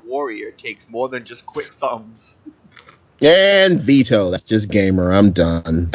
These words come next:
Speaker 2: What else you got?
Speaker 1: <laughs> All right. So instead, you are watching a movie,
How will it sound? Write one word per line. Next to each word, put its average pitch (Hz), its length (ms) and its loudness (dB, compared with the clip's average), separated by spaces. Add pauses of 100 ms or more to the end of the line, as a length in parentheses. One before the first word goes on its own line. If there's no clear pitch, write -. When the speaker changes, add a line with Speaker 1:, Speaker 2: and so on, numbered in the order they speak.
(140)
Speaker 2:
What 110 140 6
else 113 220 4
you 87 80 -6
got? 92 240 2 (760)
Speaker 1:
<laughs> - 720 -6
All 202 200 -2
right. 247 320 -4
So 208 420 -4
instead, 202 1000 -2 (640)
you 247 460 -12
are 190 180 -4
watching 196 640 -6 (100)
a 165 280 -8
movie, 151 640 -12